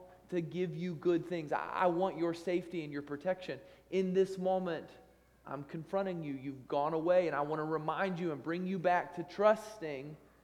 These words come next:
that I know you, and I think that that's what Abram and God are doing in this moment. There are these things that are happening, and it is credited to him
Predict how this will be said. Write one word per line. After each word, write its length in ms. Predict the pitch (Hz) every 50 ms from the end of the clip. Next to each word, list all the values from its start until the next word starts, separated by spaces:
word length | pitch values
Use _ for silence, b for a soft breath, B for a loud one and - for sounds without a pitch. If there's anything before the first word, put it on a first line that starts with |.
| b b b b b -
that 60 | 143
I 80 | 143 143
know 160 | 165 190 220
you, 160 | 247 226 180
and 80 | 156 143
I 40 | 139
think 220 | - - 165 156
that 140 | 165 156 -
that's 260 | - 151 151 147 -
what 260 | 190 196 180 - -
Abram 380 | - 147 160 151 156 160 156 156
and 100 | 151 143
God 220 | 135 127 123 127
are 80 | 131 135
doing 320 | 131 127 131 127 123 120
in 80 | 123 123
this 160 | 123 120 -
moment. 220 | 143 143 131 - 131
There 80 | 131
are 60 | 135 131 135
these 220 | 139 135 - - - -
things 320 | 196 190 185 165 151 -
that 80 | 160 135
are 80 | 131
happening, 400 | 131 151 147 143 143 143 131 120 - - B B B B B
and 100 | - 160
it 120 | 151 143
is 160 | 147 143 -
credited 680 | - - - 214 202 208 214 214 208 214 208 208 - -
to 100 | - 180
him 420 | 151 139 175 170 170 170 165 165